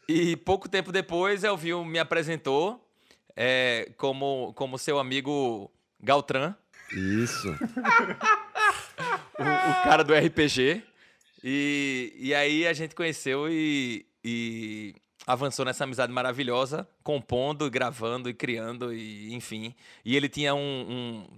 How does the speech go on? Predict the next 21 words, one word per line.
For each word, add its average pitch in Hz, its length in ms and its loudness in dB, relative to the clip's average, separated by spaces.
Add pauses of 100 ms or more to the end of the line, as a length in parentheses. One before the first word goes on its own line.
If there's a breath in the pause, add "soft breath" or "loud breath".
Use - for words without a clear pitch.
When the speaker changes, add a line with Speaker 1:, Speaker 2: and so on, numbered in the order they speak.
Speaker 1:
um, 135 40 -6
um - 40 -6
hobby 123 260 0
de 131 60 -2
desenhar 120 420 0
também, 113 240 -6
não 123 80 -12
sei 127 100 -8
se 120 120 -6
ele 110 100 -8
parou. 117 540 -2
E 113 100 -6
na 120 140 -2
época 117 180 -6
a 113 60 -2
gente 113 160 -10
desenhava 113 500 -6 (420)
todo 127 180 -6
mundo 113 360 -8
em 117 160 -12
conjunto. 117 560 -12